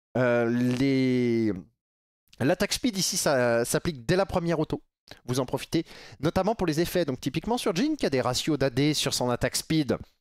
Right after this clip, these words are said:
Euh, j'ai fait les tests. Euh, si vous échangez le poignard de statique contre des Yuntal,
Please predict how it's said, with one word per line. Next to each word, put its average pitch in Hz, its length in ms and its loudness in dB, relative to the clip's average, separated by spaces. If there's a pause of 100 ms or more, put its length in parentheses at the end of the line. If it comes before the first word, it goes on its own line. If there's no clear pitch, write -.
(260)
Euh, 123 140 4
j'ai 120 140 0
fait 226 120 0
les 185 100 0
tests. - 420 0
Euh, 117 180 2 (420)
si 269 440 2
vous 196 360 0
échangez 175 400 0
le 165 80 -2
poignard 147 260 2
de 151 60 0
statique 156 300 -2
contre 139 180 -2
des 120 120 0
Yuntal, 147 500 -2